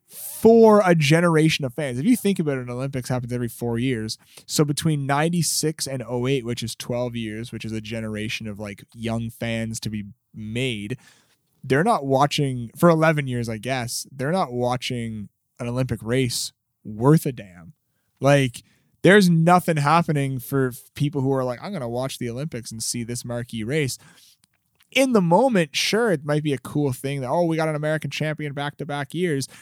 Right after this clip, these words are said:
You also have two Americans who tested positive for steroids and are incredibly dirty with incredibly dirty histories, right?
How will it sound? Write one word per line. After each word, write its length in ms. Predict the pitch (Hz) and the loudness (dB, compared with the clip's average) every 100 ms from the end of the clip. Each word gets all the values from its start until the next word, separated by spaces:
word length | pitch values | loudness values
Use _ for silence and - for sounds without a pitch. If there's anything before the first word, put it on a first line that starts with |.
| - | -6
You 140 | 151 214 | 4 6
also 220 | - 233 | 6 6
have 260 | 190 160 - | 6 4 2
two 220 | 220 226 | 4 6
Americans 560 | 175 196 190 151 139 | 6 4 4 0 -2
who 200 | - 147 | 2 2
tested 380 | 135 170 175 139 | 2 -2 -2 -2
positive 560 | 156 175 165 131 127 120 | 0 2 2 0 -4 -6
for 180 | - 123 | -8 -6
steroids 720 | - 180 175 135 123 120 110 | 0 2 4 2 0 -2 -4
and 180 | 123 123 | -4 -2
are 120 | 120 | -2
incredibly 520 | 117 113 - 175 139 123 | -2 -4 0 0 2 0
dirty 320 | 127 139 127 | 0 0 0
with 160 | 113 | -2
incredibly 540 | 110 110 117 170 160 120 | -6 -12 -6 -2 0 -2
dirty 400 | 110 123 123 107 | -2 -2 -2 -4
histories, 500 | 127 143 - 98 101 | -4 -6 -8 -10 -8
right? 220 | 120 | -6